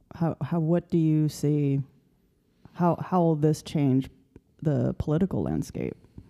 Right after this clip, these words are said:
'Cause I know you've, you've, you've stepped, not stepped away. You've, you're, you're no longer a Democrat any, anymore, um, for,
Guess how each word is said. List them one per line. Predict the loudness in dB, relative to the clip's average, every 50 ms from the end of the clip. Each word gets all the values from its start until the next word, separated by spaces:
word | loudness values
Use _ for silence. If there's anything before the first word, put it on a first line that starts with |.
| _ -20 -20 -20 -20 -20 -20 _ _ _ _ _ _ _ -6
'Cause | 0 2
I | 2 4
know | 4 4 4
you've, | 4 4 4 4 4 2 0 -4 -4
you've, | 0 2 4 6 6 4 2 0 -4 -8 -10 _ _ -4
you've | -2 -2 -2 -2
stepped, | -4 0 0 0 0 0 -8 -12 -4 0
not | 0 0 0
stepped | 0 -2 -2 0 2
away. | 2 4 4 4
You've, | 4 4 4 4 2 0 -6 -12 -18 -20 -18 -10 -6
you're, | -4 -2 0 2 2 2 2 2 2 2 0 0 -2 -6 -4
you're | 0 2 4 4
no | 6 6 6
longer | 6 6 4 4 4 4 2 2 2 0 0 0 -2 -4 -8 -12 -20 -20 -16 -16 -16 -16 _ _ _ -2
a | 0
Democrat | 2 2 4 2 2 0 -2 -2 -2 -2 -2 -4 -8 -4 0
any, | 2 2 2 2 0 -2 -2 0
anymore, | 0 0 2 0 -2 -2 -4 -2 -4 -4 -6 _ _ _ -20 -20 -20 -20 -20 -20 -20 -20 -12 -4 0
um, | 0 0 0 0 -2 -2 -4 -4 -8 -12 _ _ _ _ -2
for, | 0 2 2 2 0 -2 -4